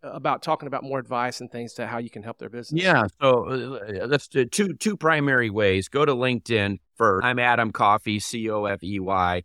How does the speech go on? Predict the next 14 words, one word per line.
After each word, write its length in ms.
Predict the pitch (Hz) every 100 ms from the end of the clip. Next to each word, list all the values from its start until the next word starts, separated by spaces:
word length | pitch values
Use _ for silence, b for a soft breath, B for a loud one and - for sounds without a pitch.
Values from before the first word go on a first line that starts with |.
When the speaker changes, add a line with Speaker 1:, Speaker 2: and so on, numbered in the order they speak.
| -
Speaker 2:
You'll 200 | 113 117
find 420 | - 117 113 92
me, 320 | 90 92 -
and 340 | 92 92 92 -
I 100 | 104
love 220 | 107 113
to 80 | 107
connect 460 | - 104 101 - -
and 320 | 90 87 82
talk 220 | - 110 -
to 100 | 92
people 500 | 107 92 95 87 80
via 200 | 98 92
LinkedIn. 580 | 95 90 - 95 92